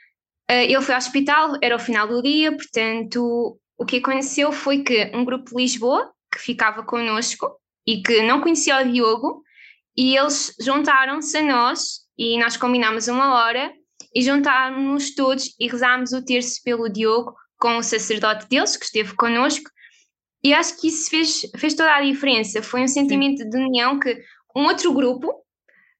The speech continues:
Speaker 1: ah, que não nos conhece, mas que
Speaker 2: Juntou-se ali nos
Speaker 1: Juntou-
Speaker 2: momentos mais difíceis.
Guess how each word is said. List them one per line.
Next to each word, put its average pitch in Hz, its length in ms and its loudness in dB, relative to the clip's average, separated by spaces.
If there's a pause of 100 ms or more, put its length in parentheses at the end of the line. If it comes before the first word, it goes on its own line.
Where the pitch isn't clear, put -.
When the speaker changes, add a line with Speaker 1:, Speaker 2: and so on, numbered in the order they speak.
Speaker 1:
ah, 233 640 0
que 247 60 -2
não 262 140 4
nos 294 140 0
conhece, 302 640 0 (400)
mas 269 360 0
que 269 580 2
Speaker 2:
Juntou-se 233 520 0
ali 220 640 -2
nos 208 200 0
Speaker 1:
Juntou- 226 120 0
Speaker 2:
momentos 220 220 2
mais 220 180 2
difíceis. 190 680 0